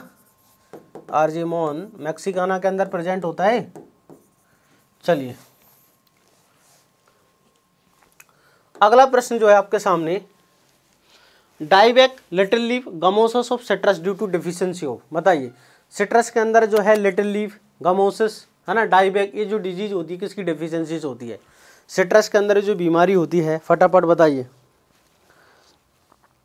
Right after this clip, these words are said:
बताएं भाई, सिट्रस के अंदर जो डिजीज होती है कि नहीं, dieback little leaf gummosis of citrus due to the deficiency of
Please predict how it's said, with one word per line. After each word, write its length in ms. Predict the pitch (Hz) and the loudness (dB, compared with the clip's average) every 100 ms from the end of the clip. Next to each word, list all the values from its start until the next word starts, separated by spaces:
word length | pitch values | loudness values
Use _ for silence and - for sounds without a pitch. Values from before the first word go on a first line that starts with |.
| _ _ _ _ _ _ _ _ _ _ _ _ _ _ _ _ _ _ _ _ _ - | _ _ _ _ _ _ _ _ _ _ _ _ _ _ _ _ _ _ _ _ _ -2
बताएं 220 | 175 220 | 2 6
भाई, 160 | 220 147 | 6 4
सिट्रस 440 | - 196 190 226 226 | -2 -4 0 0 0
के 100 | 220 | -4
अंदर 180 | 214 | -2
जो 120 | 208 214 | -2 -4
डिजीज 320 | 180 180 202 | -4 -6 -4
होती 180 | 196 196 | -4 -4
है 40 | |
कि 80 | 226 | -2
नहीं, 120 | 226 | 0
dieback 440 | 175 180 190 190 190 | 4 4 2 0 -2
little 260 | 175 190 | -2 -2
leaf 160 | 190 180 | -2 -2
gummosis 500 | 170 180 180 190 185 | -2 -2 -2 -2 -4
of 140 | 180 | -2
citrus 320 | 170 165 175 165 | -2 0 -2 -2
due 140 | 160 | -4
to 100 | 170 | -4
the 140 | 165 | -4
deficiency 500 | 156 151 156 170 180 | -4 -6 -8 -6 2
of 160 | 175 | 2